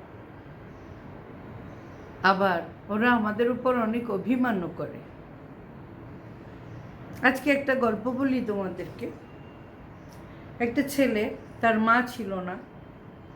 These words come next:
আট দশ বছরের ছেলে। তার বাবা খুব ব্যস্ত থাকতো। বাবা মানুষ ভালো, টাকা পয়সা আছে, ওই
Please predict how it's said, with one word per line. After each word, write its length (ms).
আট 240
দশ 220
বছরের 500
ছেলে। 280
তার 140
বাবা 320
খুব 180
ব্যস্ত 440
থাকতো। 420
বাবা 240
মানুষ 500
ভালো, 420
টাকা 240
পয়সা 400
আছে, 500
ওই 440